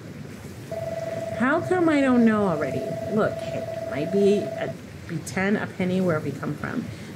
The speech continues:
but I'm telling you, I've never met a builder before. Well, not that I remember anyway. When I get my memory back, I'll tell you about my blissful builder-free childhood.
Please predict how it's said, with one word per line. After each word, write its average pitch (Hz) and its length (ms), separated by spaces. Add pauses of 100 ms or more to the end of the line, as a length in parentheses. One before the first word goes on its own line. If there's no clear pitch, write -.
but 175 60
I'm 175 100
telling 226 300
you, 147 80
I've 160 160
never 170 440
met 160 240
a 151 40
builder 156 260
before. 95 500 (2250)
Well, 185 280
not 226 240
that 208 80
I 185 40
remember 165 400
anyway. - 600
When 175 120
I 190 100
get 214 340
my 190 120
memory 170 380
back, - 220 (100)
I'll 156 80
tell 170 220
you 180 100
about 165 220
my 151 140
blissful 165 460
builder-free 160 560
childhood. 143 560